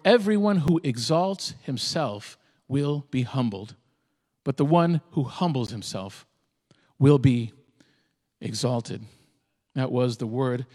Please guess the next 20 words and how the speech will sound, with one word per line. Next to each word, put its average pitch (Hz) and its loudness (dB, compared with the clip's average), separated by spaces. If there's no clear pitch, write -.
of 135 -2
the 127 -2
Lord. 123 0
Let 139 0
us 123 -4
pray. 120 -6
Now, 117 -2
Father, 127 -4
I 143 -2
thank 165 -2
you 160 2
this 143 -2
morning 147 0
for 175 0
your 160 0
word 107 -8
and 143 -2
your 139 -4
Holy 135 -2
Spirit. 110 -12